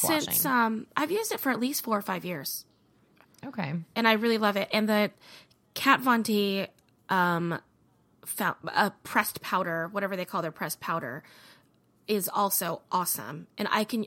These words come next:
Speaker 2: I'll use that as my daily foundation, just, like, to brush it on.
Speaker 1: Oh, okay.
Speaker 2: Yeah.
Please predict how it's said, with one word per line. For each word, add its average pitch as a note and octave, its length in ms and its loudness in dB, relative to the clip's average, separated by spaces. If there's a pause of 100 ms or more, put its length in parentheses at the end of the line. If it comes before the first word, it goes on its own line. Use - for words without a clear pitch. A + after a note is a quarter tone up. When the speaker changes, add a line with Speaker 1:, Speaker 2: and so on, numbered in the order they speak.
Speaker 2:
I'll G#3+ 140 4
use G#3+ 260 -2
that F3+ 260 2
as F3+ 160 -6
my E3+ 160 -6 (640)
daily F#3+ 440 -2
foundation, C#3+ 840 -8 (580)
just, - 220 0
like, F3 200 -4
to - 120 -4
brush F3 340 -4
it - 80 -12
on. E3 460 -8 (640)
Speaker 1:
Oh, C4+ 240 0
okay. F3 420 0 (480)
Speaker 2:
Yeah. - 120 -8